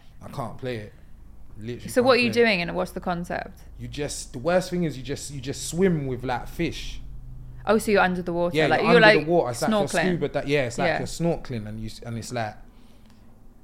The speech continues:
Speaker 2: as soon as you go into the game, you're in the menu, and the menu's like you're in the water, and there's all
Speaker 1: Oh my
Speaker 2: these
Speaker 1: gosh.
Speaker 2: cubes around you, and the cubes are, like, of different animals.
Speaker 1: Can you
Speaker 2: And they
Speaker 1: swim
Speaker 2: s-
Speaker 1: with, like, killer, like,
Speaker 2: Yeah,
Speaker 1: uh,
Speaker 2: yeah.
Speaker 1: great white shark?
Speaker 2: Yeah, and you could st-, they start off like little rubbish things, like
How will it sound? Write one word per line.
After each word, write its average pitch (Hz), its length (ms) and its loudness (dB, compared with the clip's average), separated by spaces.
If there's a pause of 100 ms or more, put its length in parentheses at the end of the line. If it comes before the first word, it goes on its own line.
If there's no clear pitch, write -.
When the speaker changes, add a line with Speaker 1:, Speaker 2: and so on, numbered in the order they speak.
Speaker 2:
as - 80 -6
soon 165 240 2
as 151 140 -2
you 156 60 -4
go 151 100 4
into 139 240 -4
the 127 80 -4
game, 131 260 -4
you're 113 100 -6
in 123 160 -6
the 117 80 -4
menu, 117 600 -6 (440)
and 113 120 -8
the 113 60 -6
menu's 127 460 -4
like 113 200 -10
you're 113 140 -8
in 139 200 -4
the 127 80 -2
water, 123 380 -2
and 104 120 -10
there's 107 140 -12
all 131 120 -6
Speaker 1:
Oh - 20 -2
my 117 80 -6
Speaker 2:
these 120 100 -6
Speaker 1:
gosh. - 160 -10
Speaker 2:
cubes 127 320 -2
around 120 400 -4
you, 101 160 -10
and 101 100 -12
the 101 60 -12
cubes 120 440 -6
are, 107 60 -8
like, 107 220 -6
of 107 180 -8
different 117 360 -10
animals. 107 480 -10 (120)
Speaker 1:
Can 220 140 -4
you 226 40 4
Speaker 2:
And 226 80 4
they 240 40 -2
Speaker 1:
swim 226 160 2
Speaker 2:
s- 214 40 0
Speaker 1:
with, 190 120 -4
like, - 460 -2
killer, 190 440 -2
like, 180 300 0
Speaker 2:
Yeah, 170 200 2
Speaker 1:
uh, - 20 0
Speaker 2:
yeah. 170 80 -2
Speaker 1:
great 180 180 4
white 175 220 2
shark? 160 340 -2
Speaker 2:
Yeah, 110 240 -6 (140)
and 117 100 -8
you 117 80 -8
could 123 140 -8
st-, - 240 -10
they 131 100 -6
start 170 340 4
off 139 180 -2
like 117 160 -6
little 113 180 -8
rubbish 117 380 -4
things, 98 340 -12
like 92 260 -12